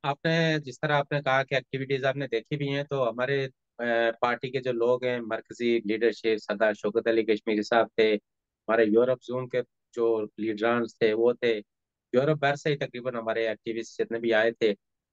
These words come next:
तो हमने वहाँ पे यूएन के अंदर एक seminar का इनेकाद किया। हम party base पे तो नहीं कर सकते, ज़ाहिर है यूएन का एक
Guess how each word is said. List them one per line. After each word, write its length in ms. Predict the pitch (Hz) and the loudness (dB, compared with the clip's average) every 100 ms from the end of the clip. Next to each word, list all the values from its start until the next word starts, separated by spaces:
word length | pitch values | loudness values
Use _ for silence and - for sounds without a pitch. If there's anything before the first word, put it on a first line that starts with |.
| _ _ | _ _
तो 80 | 120 | 4
हमने 480 | 107 127 151 147 147 | 8 8 10 8 6
वहाँ 360 | 151 113 113 131 | 2 -2 -2 -2
पे 200 | 135 135 | 0 0
यूएन 360 | 104 117 123 | 0 0 0
के 140 | 127 131 | 2 2
अंदर 420 | 117 110 117 113 - | 4 4 4 2 -4
एक 200 | 110 107 _ | -6 -8 _
seminar 640 | - 107 104 107 123 123 | -6 -2 2 4 6 4
का 500 | - _ - 113 110 113 | 0 _ 0 2 2 0
इनेकाद 460 | 104 101 120 123 - | 0 4 4 4 2
किया। 120 | 120 | 0
हम 100 | 113 | 2
party 240 | 123 120 139 | 0 0 2
base 220 | 139 139 | 0 0
पे 120 | 143 | -2
तो 120 | 151 | -2
नहीं 140 | 143 147 | -2 -2
कर 100 | 127 | -4
सकते, 300 | 117 - 113 | -6 -6 -8
ज़ाहिर 320 | 107 120 117 | -4 -2 0
है 60 | |
यूएन 280 | 113 110 117 | -2 -2 -2
का 160 | 120 120 | -2 -2
एक 140 | 107 | -2